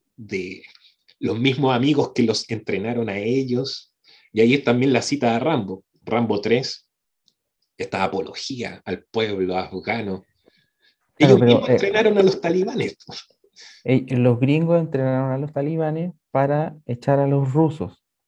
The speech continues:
Speaker 2: a la Unión Soviética de Afganistán. Eso
Speaker 1: Pero
Speaker 2: como pa, pa, pa
Speaker 1: Claro.
Speaker 2: sentar eso. Em, eh, entonces, claro, o sea, tú in-, invertí seis trillones en, en mandar una empresa gringa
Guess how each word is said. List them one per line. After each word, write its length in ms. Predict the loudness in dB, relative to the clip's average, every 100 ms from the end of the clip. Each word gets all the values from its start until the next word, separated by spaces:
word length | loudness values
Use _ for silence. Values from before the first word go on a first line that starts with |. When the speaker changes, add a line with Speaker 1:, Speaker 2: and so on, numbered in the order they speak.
| _
Speaker 2:
a 100 | 0
la 60 | 4
Unión 200 | 4 4
Soviética 680 | 4 2 2 2 -2 0 0
de 100 | -2
Afganistán. 640 | -2 -4 -4 -6 -10 -10 _ _ _
Eso 240 | 0 4 4
Speaker 1:
Pero 60 |
Speaker 2:
como 180 | 4 4
pa, 420 | 4 4 2 -2 -10 _ _ _ _
pa, 400 | -2 -2 -4 -10 _ _ -4
pa 100 | 0
Speaker 1:
Claro. 140 | 2 2
Speaker 2:
sentar 220 | 2 2
eso. 280 | 0 -6 _ _ _ _ _ _ _ -2
Em, 680 | 2 4 2 0 -4 -8 -14 _ _ _ _ _ _ _ _
eh, 400 | 0 2 0 -6 -4
entonces, 760 | 0 2 2 4 2 0 -4
claro, 260 | 0 2 2
o 40 |
sea, 240 | 2 -2 -2
tú 280 | -2 -2 0
in-, 240 | 0 0
invertí 680 | 0 -2 -2 -4 -4 -2 -4
seis 360 | -8 -2 -2 -2
trillones 640 | -2 0 0 -2 -2 -4 -4
en, 220 | -8 -8 -8
en 180 | -4
mandar 280 | -4 -4 -4
una 120 | -2
empresa 520 | -4 -4 -2 -2 -2 -4
gringa 540 | -2 -2 -2 -6